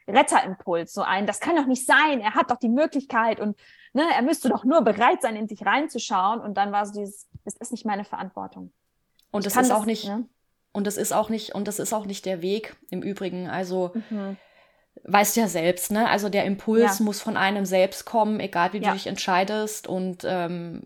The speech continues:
Speaker 2: es kann ja
Speaker 1: Mhm.
Speaker 2: auch bei Menschen sein, die sagen, „Hey, ich mach jetzt alles durch und danach geht's mir gut.“ Das ist ja auch
Speaker 1: Ja.
Speaker 2: irgendwie eine Ausrichtung, kann auch möglich sein, ne? Und
Speaker 1: Ja.
Speaker 2: dann gibt's halt Menschen, für die,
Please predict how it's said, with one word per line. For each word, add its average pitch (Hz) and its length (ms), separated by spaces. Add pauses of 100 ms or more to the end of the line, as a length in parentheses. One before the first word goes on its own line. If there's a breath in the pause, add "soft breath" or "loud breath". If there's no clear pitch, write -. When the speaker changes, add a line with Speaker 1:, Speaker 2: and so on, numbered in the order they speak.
(160)
Speaker 2:
es - 140
kann 208 160
ja 208 80
Speaker 1:
Mhm. - 40
Speaker 2:
auch 196 100
bei 196 140
Menschen 208 360
sein, 196 300
die 185 80
sagen, 180 300
„Hey, 214 180
ich - 140
mach 196 180
jetzt 214 140
alles 185 340
durch 262 320
und 214 60
danach 202 320
geht's 196 220
mir 185 120
gut.“ 214 520
Das - 140
ist - 120
ja - 140
auch 208 160
Speaker 1:
Ja. 202 60
Speaker 2:
irgendwie 226 200
eine 220 160
Ausrichtung, 233 840
kann 196 280 (140)
auch 185 440
möglich 254 440
sein, 233 320
ne? 240 200 (540 loud breath)
Und 202 80
Speaker 1:
Ja. 202 60
Speaker 2:
dann 196 60
gibt's 202 220
halt 214 160
Menschen, 220 680
für 214 140
die, 202 480